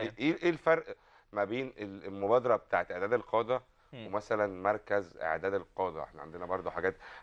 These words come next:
Speaker 1: أساميها كبيرة كده ومعاهد
Speaker 2: بص،
Speaker 1: كبيرة
Speaker 2: هقول لك
Speaker 1: عندنا في
Speaker 2: على حاجة.
Speaker 1: مصر،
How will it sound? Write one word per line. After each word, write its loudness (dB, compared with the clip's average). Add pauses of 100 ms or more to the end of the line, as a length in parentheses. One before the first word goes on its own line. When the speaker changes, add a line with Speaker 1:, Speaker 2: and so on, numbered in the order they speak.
Speaker 1:
أساميها 0
كبيرة 0
كده 2
ومعاهد 4
Speaker 2:
بص، 2
Speaker 1:
كبيرة 4
Speaker 2:
هقول 6
لك 4
Speaker 1:
عندنا 4
في 4
Speaker 2:
على 0
حاجة. 4
Speaker 1:
مصر، -12